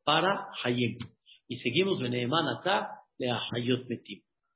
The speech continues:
Esas son las dos primeras peticiones que aumentamos en la primera parte de la Amidá.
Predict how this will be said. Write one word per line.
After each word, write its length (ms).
Esas 320
son 160
las 220
dos 280
primeras 540
peticiones 920
que 120
aumentamos 960
en 140
la 160
primera 520
parte 540
de 500
la 240
Amidá. 500